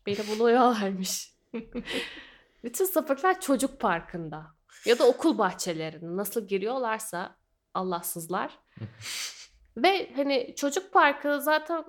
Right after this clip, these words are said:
Speaker 1: çocukların tek başına olduğu yerler değil genelde. Aileleri uzaktan onları izliyor oluyor, takip ediyor oluyor. Ve sen çocuğun sesini bizzat kaydetmiyor olabilirsin. Fakat parkta kayıt cihazıyla dolaştığında ailenin tepkisini çekebilir.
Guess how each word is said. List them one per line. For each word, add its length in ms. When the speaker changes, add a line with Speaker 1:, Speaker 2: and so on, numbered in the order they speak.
Speaker 1:
çocukların 420
tek 240
başına 260
olduğu 300
yerler 500
değil 200
genelde. 380
Aileleri 640
uzaktan 520
onları 280
izliyor 440
oluyor, 300
takip 400
ediyor 280
oluyor. 240
Ve 120
sen 400
çocuğun 420
sesini 440
bizzat 360
kaydetmiyor 520
olabilirsin. 600
Fakat 340
parkta 460
kayıt 300
cihazıyla 520
dolaştığında 600
ailenin 480
tepkisini 520
çekebilir. 720